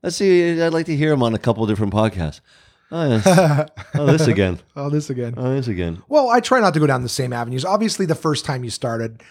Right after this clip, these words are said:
Speaker 2: whatever, that gets out of the way. They know that you were, you were doing a, a regular job. You were chasing,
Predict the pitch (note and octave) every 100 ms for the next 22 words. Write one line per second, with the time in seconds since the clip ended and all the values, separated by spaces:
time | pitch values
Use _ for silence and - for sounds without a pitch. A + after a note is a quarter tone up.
0 | _ - F3 A#2+ F#2 D3 E3+ F#3+ F3+ E3+
1 | D3 F#2+ A#2 D#3 E3 D#3+ D3+ D3+ D3 C#3+
2 | C#3 C3 _ B2 B2+ A2 C#3 D3+ C#3 B2
3 | B2 C3 C#3 C3 A2+ A#2+ B2+ B2+ B2 C#3
4 | C3 C3 B2